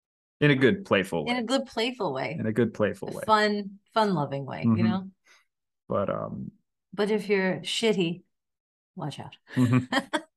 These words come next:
Speaker 1: So, I mean,
Speaker 2: Just kidding.
Speaker 1: like, I don't
Speaker 2: So,
Speaker 1: know. So,
Speaker 2: so,
Speaker 1: like, the
Speaker 2: so you just kind of
Speaker 1: I just
Speaker 2: what?
Speaker 1: always thought, and then there's, like, other weird little things. Like, I was listening to a podcast one.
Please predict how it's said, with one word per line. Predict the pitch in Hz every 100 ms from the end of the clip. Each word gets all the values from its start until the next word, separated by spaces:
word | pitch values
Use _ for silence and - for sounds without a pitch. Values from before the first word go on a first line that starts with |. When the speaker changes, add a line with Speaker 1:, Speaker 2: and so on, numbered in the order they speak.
| _ _ _ _ _ - - - - _ _ _ - - _ _ - - -
Speaker 1:
So, | - 117 113 - - -
I | 123
mean, | 123 117 110 - _ _ _ _ _ _ _ _ _ _
Speaker 2:
Just | - 185 190 -
kidding. | - - 139 147 143 _ _ _ _ _ _ _ _ _ _ _ _ -
Speaker 1:
like, | 120 120 _ _ _ _ _ _ _ _ _
I | -
don't | 120
Speaker 2:
So, |
Speaker 1:
know. | 110
So, | -
Speaker 2:
so, | 139
Speaker 1:
like, | 139 -
the |
Speaker 2:
so | 196
you | 214 214
just | 196 208 -
kind | 208 190
of | 185 185 - _ _ -
Speaker 1:
I | 143
just | 185 -
Speaker 2:
what? | 175
Speaker 1:
always | 175
thought, | - 165 165
and | 113 131
then | 143
there's, | 139 -
like, | 135 -
other | - 135 143
weird | 113 127 135 127
little | 120 123 120
things. | - 120 117 113
Like, | 110
I |
was | 110 104
listening | 117 117 107
to | 117
a | 104
podcast | 110 98 - 104 104
one. | 104